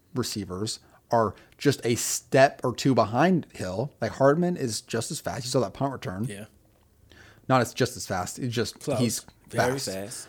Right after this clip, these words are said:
Speaker 2: Faster than
Speaker 1: And
Speaker 2: most.
Speaker 1: Kelsey's, like, arguably the best tight end,
Speaker 2: He the
Speaker 1: probably
Speaker 2: best
Speaker 1: the best
Speaker 2: tight end in the
Speaker 1: receiving
Speaker 2: league
Speaker 1: tight
Speaker 2: right
Speaker 1: end.
Speaker 2: now, easily. That with no question, I don't think.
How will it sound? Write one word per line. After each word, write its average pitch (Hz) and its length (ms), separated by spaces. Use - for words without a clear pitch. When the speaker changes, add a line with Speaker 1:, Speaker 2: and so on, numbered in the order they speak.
Speaker 2:
Faster 110 300
than 127 200
Speaker 1:
And 120 320
Speaker 2:
most. - 160
Speaker 1:
Kelsey's, 151 600
like, 120 180
arguably 117 640
the 135 60
best 113 340
tight 110 200
end, 107 180
Speaker 2:
He 170 40
the 175 60
Speaker 1:
probably 143 180
Speaker 2:
best - 60
Speaker 1:
the 113 60
best 123 100
Speaker 2:
tight 123 40
end - 0
in 120 40
the 113 60
Speaker 1:
receiving 127 260
Speaker 2:
league 113 60
Speaker 1:
tight 98 140
Speaker 2:
right 95 80
Speaker 1:
end. 92 100
Speaker 2:
now, 104 360
easily. 95 720
That 110 200
with 95 120
no 95 120
question, 120 420
I 92 40
don't 85 200
think. - 320